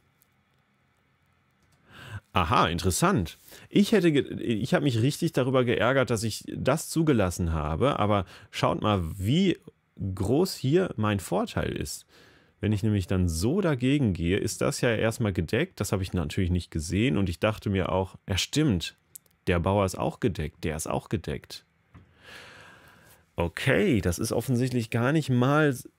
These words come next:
so verheerend, wenn die Dame da einfällt. Da habe ich mich eigentlich schon im Hintertreffen gesehen. Dame muss hier hin. Und anstatt jetzt der Dame nachzugehen, soll ich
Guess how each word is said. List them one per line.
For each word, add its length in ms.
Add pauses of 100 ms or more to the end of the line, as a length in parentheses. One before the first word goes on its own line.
(120)
so 260
verheerend, 800
wenn 100
die 140
Dame 280
da 200
einfällt. 720
Da 120
habe 160
ich 120
mich 240
eigentlich 280
schon 200
im 100
Hintertreffen 640
gesehen. 480 (560)
Dame 320
muss 360
hier 280
hin. 500 (2000)
Und 160
anstatt 340
jetzt 220
der 80
Dame 340
nachzugehen, 680
soll 180
ich 280